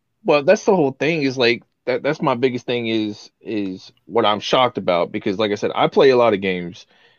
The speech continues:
and I'm surprised they haven't did D L Cs for the Shredder's Revenge, just for the simple fact, I know that they can bring in, you know,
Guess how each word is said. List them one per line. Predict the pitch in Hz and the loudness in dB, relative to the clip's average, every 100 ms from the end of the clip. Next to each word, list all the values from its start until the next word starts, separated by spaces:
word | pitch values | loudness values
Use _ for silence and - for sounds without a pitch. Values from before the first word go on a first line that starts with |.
| _ - | _ -8
and | 107 107 104 - | -2 -2 -4 -6
I'm | 139 | -4
surprised | 165 170 175 214 180 | -2 0 2 4 4
they | 131 | 4
haven't | 123 135 123 110 | 4 0 0 0
did | 113 104 | -2 -2
D | 104 | -4
L | 80 82 | -4 -6
Cs | - 90 65 - _ _ _ _ _ _ 480 | -12 -12 -14 -20 _ _ _ _ _ _ 0
for | 160 220 147 101 92 _ _ | 2 4 0 -4 -12 _ _
the | 120 | -8
Shredder's | 120 - 113 107 107 | -6 -2 -2 -2 -6
Revenge, | 95 90 85 82 - - | -10 -10 -12 -16 -18 -6
just | 139 - | -6 -2
for | 135 | -4
the | |
simple | 123 131 123 | -4 -6 -4
fact, | 127 120 101 | 0 0 0
I | 131 | -4
know | 123 123 127 | -2 2 2
that | 131 113 | 2 2
they | 123 | 0
can | 127 117 | 0 0
bring | 123 123 | 0 2
in, | 120 120 113 - _ _ _ | 0 0 -4 -12 _ _ _
you | 104 107 | -6 0
know, | 107 104 | 2 2